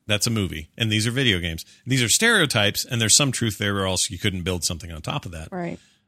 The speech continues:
Speaker 1: But it doesn't work like this. Nobody's getting hired to go in a helicopter and shoot a freaking R P G down there and blow up a bank. Nobody does that. And when they do, they are stopped. <laughs> It's de-,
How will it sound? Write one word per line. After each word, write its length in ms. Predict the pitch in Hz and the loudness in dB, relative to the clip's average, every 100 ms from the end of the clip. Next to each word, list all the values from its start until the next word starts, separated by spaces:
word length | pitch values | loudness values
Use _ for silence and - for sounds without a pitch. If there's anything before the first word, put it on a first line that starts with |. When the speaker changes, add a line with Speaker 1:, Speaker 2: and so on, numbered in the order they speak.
| _ - | _ -12
Speaker 1:
But 160 | 127 | -10
it 160 | 156 - | -10 -8
doesn't 280 | 73 71 62 | -8 -10 -14
work 220 | - - | -16 -16
like 180 | 65 - | -18 -14
this. 300 | 71 69 - _ _ | -10 -8 -8 _ _
Nobody's 340 | 220 147 85 | -6 -4 -6
getting 220 | - 120 98 | -6 -6 -4
hired 260 | 92 87 | -6 -6
to 40 | 92 | -6
go 160 | 101 | -6
in 60 | 95 | -4
a 40 | |
helicopter 520 | 107 151 147 151 - 147 | -2 -2 -2 -2 0 0
and 80 | |
shoot 200 | - 151 | 2 2
a 40 | 131 | 2
freaking 280 | 143 135 127 | 0 0 2
R 140 | 127 | 2
P 160 | 131 113 | 2 4
G 180 | 120 120 | 4 4
down 180 | 113 | 4
there 120 | 113 110 | 2 2
and 100 | 101 | 2
blow 140 | 110 | 2
up 100 | 104 | 2
a 40 | |
bank. 400 | 85 101 98 - - _ _ _ | 4 6 6 2 -14 _ _ _
Nobody 240 | 160 156 | 2 4
does 200 | 139 135 | 6 6
that. 300 | 120 113 - - _ _ _ _ - | 6 4 2 -10 _ _ _ _ 0
And 100 | 139 | 2
when 100 | 160 | 6
they 100 | 160 | 8
do, 220 | 151 160 | 8 6
they 220 | 151 143 135 | 6 6 6
are 120 | 127 | 6
stopped. 540 | - 127 107 98 - - | 6 6 4 2 -6 -10
<laughs> 40 | _ - - - - 123 - - - - - - - | _ -18 -14 -14 4 8 10 10 8 2 -8 -12 0
It's 260 | 170 151 | 2 2
de-, 280 | - 185 | 4 4